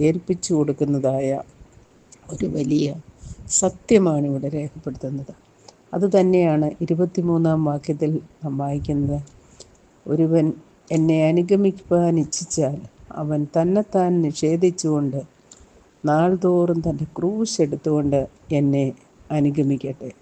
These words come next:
ആരെങ്കിലും തൻ്റെ ജീവനെ രക്ഷിപ്പാൻ ഇച്ഛിച്ചാൽ അതിനെ കളയും. എൻ്റെ നിമിത്തം ആരെങ്കിലും തൻ്റെ ജീവനെ കളഞ്ഞാലോ അതിനെ രക്ഷിക്കും. കർത്താവിൻ്റെ കരങ്ങളിൽ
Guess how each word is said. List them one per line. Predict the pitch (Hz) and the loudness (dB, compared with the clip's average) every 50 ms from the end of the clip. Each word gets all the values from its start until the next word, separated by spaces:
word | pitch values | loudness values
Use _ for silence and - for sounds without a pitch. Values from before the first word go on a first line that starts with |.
| _ _ _ _ - - _ _ _ - | _ _ _ _ -20 -20 _ _ _ -4
ആരെങ്കിലും | - 165 175 190 226 240 247 220 196 180 165 165 156 156 | 2 4 4 6 6 4 4 2 2 2 2 0 0 0
തൻ്റെ | 151 147 143 147 139 | 0 0 0 -2 -4
ജീവനെ | 143 - 170 175 190 202 208 202 202 180 156 | -4 -4 -2 0 0 2 2 2 2 2 0
രക്ഷിപ്പാൻ | 147 147 143 - - - 202 190 - 185 170 156 143 135 | 0 -2 -4 -4 -4 -4 -4 -2 0 0 0 2 0 -2
ഇച്ഛിച്ചാൽ | 127 - - - 156 156 - - 156 143 139 131 - _ - - | -4 -6 -10 -10 -10 -8 -4 -2 -2 -2 -2 -4 -8 _ -12 -10
അതിനെ | 143 139 139 139 139 135 127 - | -6 -4 -4 -2 -2 -4 -6 -6
കളയും. | - 147 135 127 135 139 139 123 - - _ _ _ _ _ - - - - - | -6 -8 -6 -2 -2 -2 -2 -4 -6 -16 _ _ _ _ _ -20 -20 -18 -12 -4
എൻ്റെ | - 160 180 208 214 233 | 0 2 2 2 2 2
നിമിത്തം | 220 208 175 160 151 143 - - 139 139 123 120 - - - _ - _ - - 151 | 2 2 2 2 0 -2 -2 -4 -4 -4 -4 -6 -12 -18 -20 _ -20 _ -10 -6 -2
ആരെങ്കിലും | 147 151 156 165 170 165 165 165 165 165 165 165 156 | 0 2 2 4 4 4 4 2 2 2 2 0 0
തൻ്റെ | 156 151 147 151 147 143 | 0 0 0 -2 -2 -4
ജീവനെ | - 165 175 185 185 208 196 185 180 | -2 -2 0 0 2 2 2 2 0
കളഞ്ഞാലോ | 165 - 147 139 139 135 139 156 156 151 147 143 139 139 139 135 - - - - _ _ - - _ _ - | 0 0 -2 -2 -2 0 0 2 2 2 2 2 2 0 0 -2 -6 -16 -20 -20 _ _ -20 -20 _ _ -6
അതിനെ | 131 127 127 131 139 135 135 131 127 120 - _ _ _ - | -2 0 2 2 4 4 2 2 0 -2 -6 _ _ _ -12
രക്ഷിക്കും. | - 151 143 139 - - - 143 131 - - 107 - - - - - - - - _ _ _ _ _ _ _ _ _ - | -10 -10 -10 -10 -12 -14 -14 -14 -14 -20 -20 -20 -20 -20 -20 -18 -18 -20 -20 -20 _ _ _ _ _ _ _ _ _ -10
കർത്താവിൻ്റെ | 160 156 175 - - 196 185 190 190 190 202 202 190 190 | -8 -8 -6 0 2 4 4 6 4 4 4 2 2 2
കരങ്ങളിൽ | 185 - 180 160 151 147 147 160 170 165 160 156 147 | 0 -2 -4 -2 -2 0 0 0 0 0 0 0 0